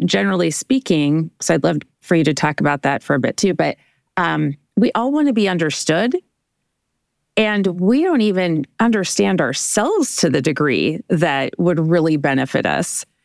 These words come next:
And so if we don't understand ourselves, how could we possibly even attempt to understand other people? So could you, and again, I know I could keep you on all day, I won't. Um, but could you just talk about that for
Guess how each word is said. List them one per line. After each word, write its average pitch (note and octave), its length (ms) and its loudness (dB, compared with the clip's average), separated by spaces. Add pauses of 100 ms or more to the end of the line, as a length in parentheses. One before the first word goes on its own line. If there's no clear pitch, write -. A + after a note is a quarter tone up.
(440)
And G3 180 0
so F#3 200 0
if F#3 180 -2
we B3 100 2
don't A#3 140 0
understand F3+ 500 0
ourselves, D#3 800 -2
how - 160 -2
could F3+ 140 0
we E3 100 2
possibly D#3+ 600 0
even C3+ 380 0 (880)
attempt F3 340 0
to - 100 0
understand C#3 600 0
other F#3+ 220 -2
people? - 360 0
So C#3 300 0 (340)
could G#3+ 200 0
you, C4 380 2 (140)
and G#3 120 0
again, E3+ 440 0
I E3+ 120 2
know G3+ 160 2
I G3+ 120 -2
could G3 120 -2
keep G3 200 2
you F#3 80 4
on E3+ 160 -2
all F3+ 180 -2
day, D#3 340 0
I F3 60 -2
won't. D3+ 300 -2 (340)
Um, F3 500 -2
but G3+ 200 0
could A#3+ 120 2
you C#4 120 0
just G#4+ 180 -2
talk G#3 240 -2
about G3+ 400 -2
that D3 320 -2
for F#3+ 340 0